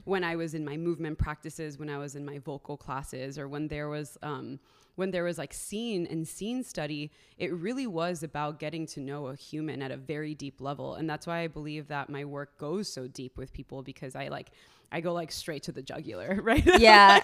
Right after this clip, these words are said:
Speaker 1: Like, I'm like, "Let's go deep. Like, let's, like, find out, like, the crux of all of it."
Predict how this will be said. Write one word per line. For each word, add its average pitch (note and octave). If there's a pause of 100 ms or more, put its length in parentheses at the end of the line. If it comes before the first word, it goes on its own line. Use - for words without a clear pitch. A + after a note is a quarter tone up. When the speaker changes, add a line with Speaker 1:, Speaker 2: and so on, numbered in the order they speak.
Speaker 1:
Like, - (120)
I'm C#4+
like, C#4
"Let's B3+
go C4+
deep. A3+
Like, G#3
let's, G3
like, A#3+
find F#3+
out, F3
like, F3
the F#3
crux -
of D#3+
all E3
of D#3
it." D3